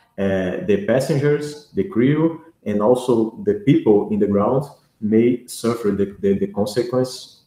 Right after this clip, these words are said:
of this cyber attack. And, uh, what would be the safety criticality if the aircraft is a two pilot, a single pilot, or a, a remotely pilot aircraft?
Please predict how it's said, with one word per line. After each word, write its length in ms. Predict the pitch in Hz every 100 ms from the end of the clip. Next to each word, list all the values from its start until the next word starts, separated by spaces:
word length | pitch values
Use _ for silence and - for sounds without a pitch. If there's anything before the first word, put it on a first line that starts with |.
| -
of 240 | 107 104 95
this 320 | 98 - -
cyber 460 | 98 92 92 - -
attack. 460 | - 90 - - _ _ _ _ _ 113
And, 640 | 113 117 120 117 110 - -
uh, 280 | 110 107 113
what 260 | 165 -
would 240 | 196 139 143
be 160 | 165
the 120 | 135
safety 440 | - - 151 156 -
criticality 920 | 135 127 107 143 160 117 - 175 - _ _ _ -
if 320 | 139 143 123
the 120 | 120
aircraft 540 | 110 - 123 151 - 151 - _ _ -
is 300 | 120 120 113
a 340 | 107 104 - -
two 180 | 135 -
pilot, 420 | 123 156 165 - 165 -
a 80 | -
single 460 | - 165 147 -
pilot, 400 | 113 143 165 - - _ _ _
or 340 | 127 127 107 -
a, 420 | 113 110 104 - -
a 180 | 107 104
remotely 540 | 107 120 151 151 135 117
pilot 400 | 120 117 107 - -
aircraft? 540 | 98 - 87 - -